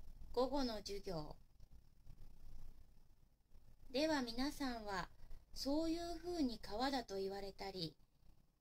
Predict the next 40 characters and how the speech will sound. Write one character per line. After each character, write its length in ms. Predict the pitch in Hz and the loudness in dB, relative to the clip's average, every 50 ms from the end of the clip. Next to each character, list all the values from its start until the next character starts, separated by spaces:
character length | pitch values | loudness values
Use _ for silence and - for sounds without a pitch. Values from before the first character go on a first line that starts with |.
| - - - | -20 -6 -4
父 300 | - - - 320 311 302 | -2 0 2 6 6 6
の 120 | 262 240 | 6 6
流 40 | 226 208 202 196 226 240 | 2 -2 -4 2 2 4
れ 140 | 254 254 247 | 4 4 4
た 220 | - 214 214 214 | 4 2 4 4
後 200 | 220 214 - 214 | 2 2 0 0
だ 160 | 196 190 190 | 0 0 -2
と 120 | - - 185 | -2 -4 -4
言 160 | 190 190 185 | -2 -2 0
わ 120 | 185 196 | -2 0
れ 120 | 202 208 208 | 0 -2 -2
た 180 | - 214 214 | 0 0 0
り 140 | 208 208 196 | 0 0 -2
し 80 | - - | -4 -6
て 140 | - 208 196 | -6 -4 -4
い 120 | 196 196 | -4 -4
た 140 | - 190 196 | -4 -6 -8
こ 180 | - - 202 | -8 -8 -4
の 240 | 196 185 180 196 214 _ _ _ _ _ _ _ _ _ | -2 -2 -2 -2 -4 _ _ _ _ _ _ _ _ _
ぼ 160 | - 214 247 269 | 0 4 6 8
ん 120 | 285 285 | 8 10
や 140 | 302 311 294 | 8 8 8
り 120 | 285 262 | 6 2
と 140 | - 208 202 | 0 -2 -2
白 320 | - - 208 214 220 240 | 0 0 0 2 2 2
い 60 | 247 220 | 2 2
も 160 | 202 190 190 | 0 -2 -4
の 160 | 196 190 185 | -4 -6 -4
が、 260 | 175 165 175 175 - - _ _ _ _ _ _ _ _ - _ _ - - | 0 0 0 0 -2 -6 _ _ _ _ _ _ _ _ -20 _ _ -10 2
本 240 | 247 269 294 311 294 | 4 6 8 8 6
当 260 | - 320 320 311 311 | 6 4 4 6 6
は 120 | 311 302 294 | 6 6 6
何 320 | 294 302 311 311 302 269 | 6 8 8 8 6 6
か 160 | - 202 185 - | 4 -2 -6 -4
ご 140 | - 196 190 | -6 -8 -8
承 240 | - - 240 262 269 | -4 0 0 0 0
知 180 | - - 277 | 2 0 2
で 140 | 262 277 285 | 2 2 0
す 140 | - - - | 0 -2 -8
か？ 340 | - - 185 190 226 320 | -6 -2 -2 0 0 -2